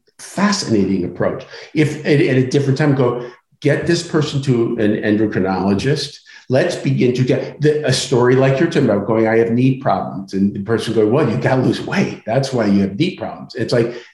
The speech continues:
"No, actually, I have a torn <laughs> meniscus," is what you find. But that's a different, I think our show has a more, in the best sense of the word, more of a sentimental approach to things.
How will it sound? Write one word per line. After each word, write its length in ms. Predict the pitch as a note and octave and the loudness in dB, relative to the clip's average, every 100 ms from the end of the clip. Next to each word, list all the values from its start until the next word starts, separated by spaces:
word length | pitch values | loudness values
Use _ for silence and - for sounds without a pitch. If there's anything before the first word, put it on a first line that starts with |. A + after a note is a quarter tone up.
| - | -4
"No, 140 | A2+ | -2
actually, 640 | A2+ C3 C3+ D3 C3+ C3 G2+ | 0 0 0 2 2 2 0
I 140 | A2+ | 0
have 220 | G#2 - | 2 0
a 80 | A#2 | -2
torn 280 | - C#3+ C3 | -6 -4 0
<laughs> 100 | C#3 | 2
meniscus," 800 | A#2 A2 - - - - - - | 2 0 -2 -2 -2 -4 -6 -4
is 120 | A2 | -2
what 220 | A#2 A#2 - | 0 0 0
you 60 | |
find. 200 | - - - - - | -2 -4 -6 -8 -4
But 160 | C#3 C3+ | -2 2
that's 320 | D3 G3+ E3+ | 2 2 2
a 380 | C#3 B2+ C3+ - - | 0 0 -6 -12 -4
different, 600 | D#3+ E3 - D3+ - - _ _ - | -2 0 0 0 -2 -8 _ _ -4
I 120 | C#3+ | -4
think 320 | C#3 F3 E3+ | 0 2 2
our 160 | D#3 C#3 | 2 0
show 600 | - D3+ C#3+ C3+ C3 - - _ _ _ | -2 0 4 4 2 -6 -16 _ _ _
has 340 | - - C#3 C3 | -10 -2 2 4
a 140 | A#2+ | 4
more, 760 | A#2 A#2+ B2 B2 A#2 A#2 A#2 - | 4 4 4 4 6 4 4 -2
in 160 | A2+ G#2+ | -2 -2
the 40 | |
best 460 | G2 - A#2+ C3 - | -2 0 0 0 0
sense 300 | G#2+ G2 G#2+ | 0 -2 -6
of 140 | F#2+ | -4
the 80 | G2+ | 0
word, 640 | G2 F#2+ G2 G2 F#3+ - - - _ _ _ - | 2 4 6 4 2 -2 -10 -20 _ _ _ -4
more 280 | A#2 C#3 C3+ | 2 4 4
of 80 | |
a 60 | A#2+ | 0
sentimental 540 | - A#2+ G#2+ A2+ G#2+ F#2+ | 0 0 2 2 2 0
approach 500 | - - - - - - - | -2 -6 -6 -10 -18 -12 -6
to 100 | A2 | -6
things. 680 | - A#2 G#2+ G2+ F#2+ - | -4 0 2 2 0 -4